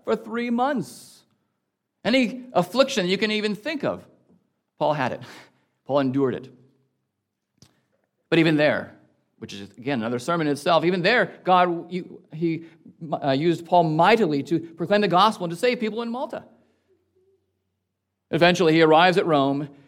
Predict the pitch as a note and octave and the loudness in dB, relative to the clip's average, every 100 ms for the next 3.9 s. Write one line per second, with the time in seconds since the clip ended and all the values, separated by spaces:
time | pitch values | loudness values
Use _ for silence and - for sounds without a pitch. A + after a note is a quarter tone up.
0 | - C3+ E3 F3 F3 - F3 F3+ D#3+ A2+ | -6 0 2 0 -2 -2 2 2 0 -6
1 | A2+ - - _ _ _ _ C#3 C3+ A3+ | -8 -10 -20 _ _ _ _ -4 4 6
2 | A3 C3+ D3+ E3+ - _ _ _ _ _ | 6 4 -2 -8 -16 _ _ _ _ _
3 | _ _ A#2+ A#2 - G#2+ F#2 C2 | _ _ -2 -2 -4 -8 -6 -8